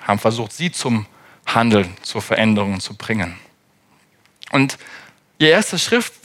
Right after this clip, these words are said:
Schritt war oft, das Volk einfach mal richtig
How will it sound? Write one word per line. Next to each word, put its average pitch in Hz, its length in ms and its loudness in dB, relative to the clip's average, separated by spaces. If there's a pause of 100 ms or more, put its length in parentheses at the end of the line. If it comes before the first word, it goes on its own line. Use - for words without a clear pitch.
(100)
Schritt - 360 0
war 135 140 6
oft, - 420 2 (280)
das - 280 -4
Volk 160 400 6
einfach 117 360 2
mal 110 240 6
richtig 120 640 0